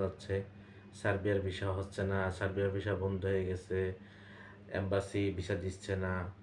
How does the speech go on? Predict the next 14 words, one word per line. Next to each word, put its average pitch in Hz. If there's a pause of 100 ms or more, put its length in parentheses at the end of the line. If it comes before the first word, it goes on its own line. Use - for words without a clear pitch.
পারমিট 98 (120)
ভুয়া 101
পারমিট, 95 (240)
সবাই 95
পারমিট 98
ভুয়া 98
পারমিট 95
দিচ্ছে, 92 (680)
তারপর 90
পারমিট 98
ইস্যু 98
হচ্ছে 104
না, 98
আহ, 92